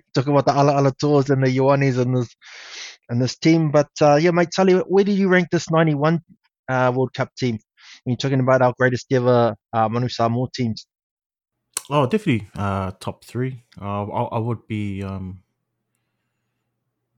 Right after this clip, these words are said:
Speaker 2: it would be hard pushed to say maybe the second team. Probably my favorite team from just watching over the years is probably our two thousand eleven World Cup team, the one when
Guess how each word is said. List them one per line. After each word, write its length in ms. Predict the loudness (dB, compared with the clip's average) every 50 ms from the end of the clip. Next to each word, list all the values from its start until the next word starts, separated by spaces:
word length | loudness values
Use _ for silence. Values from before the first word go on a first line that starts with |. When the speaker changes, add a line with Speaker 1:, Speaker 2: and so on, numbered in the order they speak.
| _ _ _ _ _ -12
Speaker 2:
it 60 | -8
would 100 | -4 -2
be 120 | 0 2
hard 200 | 2 2 0 0
pushed 240 | 0 -2 -2 -2 -2
to 80 | -6 -6
say 340 | -2 0 2 2 2 2 2
maybe 340 | 2 2 2 2 0 0 -2
the 240 | -4 -6 -8 -8
second 320 | -6 -4 -4 -2 0 -2 0
team. 180 | 0 0 0
Probably 260 | 2 2 2 2 2 4
my 280 | 4 4 4 4 2
favorite 420 | 0 0 0 0 0 -2 -6 -8 -4
team 160 | -2 -2 -2
from 400 | 0 0 2 2 2 2 0 0
just 240 | -2 -4 -2 0 0
watching 300 | -2 0 0 0 2 2
over 140 | 0 0
the 120 | 0 0 2
years 460 | 2 4 4 2 2 0 -4 -10 -18 _ _ -20 -20 -20 -20 -20 -20 -20 _ _ _ _ _ _ -8
is 340 | -4 0 2 2 2 0 -2
probably 420 | -2 -2 -2 0 2 2 2 4
our 240 | 4 4 4 2 0
two 200 | 0 -2 -2 0
thousand 320 | 0 0 0 2 2 2
eleven 360 | 2 2 2 2 0 0 0 -2
World 180 | -4 -4 -4 -2
Cup 220 | -2 -4 -4 -4
team, 220 | -2 -2 -2 -2 0 0
the 60 | 0
one 280 | 0 0 0 0 0
when 320 | 0 2 2 2 0 0